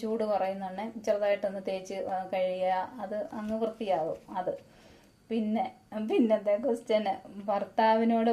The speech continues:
വഴക്കിട്ടാൽ പ്രതികാരം ചെയ്യുന്നത് എങ്ങനെ? ഭർത്താവിനോട് വഴക്കിട്ട് കഴിഞ്ഞാൽ പ്രതികാരം ചെയ്യുന്നത് ഈ ഭർത്താവിന് ഇഷ്ടമില്ലാത്ത ബ്രേക്ക്ഫാസ്റ്റ് ഉണ്ടാക്കി കൊടുക്കും. പിന്നെ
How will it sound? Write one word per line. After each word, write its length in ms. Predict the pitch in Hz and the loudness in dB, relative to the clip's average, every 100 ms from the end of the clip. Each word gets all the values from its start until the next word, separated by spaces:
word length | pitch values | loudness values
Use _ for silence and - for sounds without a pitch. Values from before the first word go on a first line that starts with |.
| 220 | 6
വഴക്കിട്ടാൽ 720 | 196 208 240 196 196 196 202 277 - 233 214 | 4 2 -4 0 4 4 4 -2 -10 -4 2
പ്രതികാരം 640 | 202 208 220 220 220 220 208 | 2 2 2 4 6 4 2
ചെയ്യുന്നത് 460 | 202 202 208 202 185 185 | 0 -2 -2 0 0 0
എങ്ങനെ? 400 | 190 202 175 151 - - - _ - 294 349 339 349 359 370 349 330 - - - 359 339 - | -2 -2 -2 -4 -10 -20 -20 _ 0 6 12 12 12 8 6 8 6 4 -12 -10 -8 -8 4
ഭർത്താവിനോട് 760 | 415 302 285 285 277 330 320 311 294 | 8 8 6 6 8 10 8 8 8
വഴക്കിട്ട് 440 | 269 277 302 277 285 | 8 4 2 6 8
കഴിഞ്ഞാൽ 380 | 269 269 269 269 277 - 262 - 240 | 8 6 2 4 2 0 -4 -4 4
പ്രതികാരം 580 | 214 226 262 254 269 269 | 4 6 6 6 6 6
ചെയ്യുന്നത് 420 | 254 269 262 262 277 - - - | 4 4 6 10 10 8 -8 -12
ഈ 60 | 208 208 - | -10 -10 -4
ഭർത്താവിന് 600 | 202 196 226 220 226 233 214 | -4 2 8 8 8 4 0
ഇഷ്ടമില്ലാത്ത 720 | - 233 226 208 196 202 - 285 277 - - - - - 330 330 349 370 311 254 339 - 311 - 220 233 | 0 2 2 2 2 2 4 4 2 -6 -18 -16 -12 6 6 10 8 8 6 4 -4 -2 -4 -2 -2 2
ബ്രേക്ക്ഫാസ്റ്റ് 600 | 233 220 226 269 233 - 214 | 6 6 6 2 2 2 -4
ഉണ്ടാക്കി 340 | 196 196 202 202 | -2 -2 -4 -4
കൊടുക്കും. 340 | 196 190 214 277 - - - - | -4 -4 -6 -8 -12 -20 -20 -10
പിന്നെ 260 | 196 196 220 | -8 -2 -2